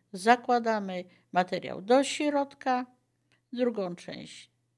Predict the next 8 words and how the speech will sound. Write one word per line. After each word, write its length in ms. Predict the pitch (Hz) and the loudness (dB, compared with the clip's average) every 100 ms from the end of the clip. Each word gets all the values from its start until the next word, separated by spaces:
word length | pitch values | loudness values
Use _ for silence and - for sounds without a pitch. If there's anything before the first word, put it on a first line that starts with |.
| _ | _
do 180 | 269 294 | 2 2
środka, 920 | - 277 269 247 247 - 247 240 240 _ _ _ _ _ _ _ - | -2 -6 -2 -2 -4 -6 -4 -4 -6 _ _ _ _ _ _ _ -4
jeszcze 400 | 247 233 214 175 | -4 -2 -2 -2
raz 360 | 147 - - - _ _ | -4 -10 -20 -20 _ _
materiał 520 | 202 196 196 180 156 165 | -6 -2 -2 -2 -6 -10
składamy 680 | - - 165 160 - - | -16 -12 -12 -12 -16 -16
do 320 | - - 269 269 | -8 0 2 2
środka, 960 | - 262 254 233 233 - - 240 247 | -4 -4 -2 -2 -4 -10 -6 -4 -4